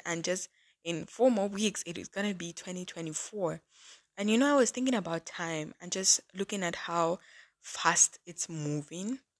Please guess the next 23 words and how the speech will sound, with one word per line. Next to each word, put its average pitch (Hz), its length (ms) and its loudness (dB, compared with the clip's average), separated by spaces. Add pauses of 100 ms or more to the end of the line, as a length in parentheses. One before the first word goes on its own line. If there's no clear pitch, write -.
(360)
And 175 100 -4
I 185 160 0
think 214 420 -4
whenever 196 480 -2
I 175 120 -4
think 180 240 -10
about 160 240 -4 (160)
time, 156 500 -2 (640)
two 226 180 2
things 160 280 0
come 160 180 -8
to - 140 -10
my 147 100 -6
mind, 147 440 -2
which - 120 -14
I'm 156 80 -6
gonna 156 160 0
share 147 220 2
with 147 160 -6
you - 80 -12
guys 143 320 -4 (160)
right 143 180 2
now. 139 280 2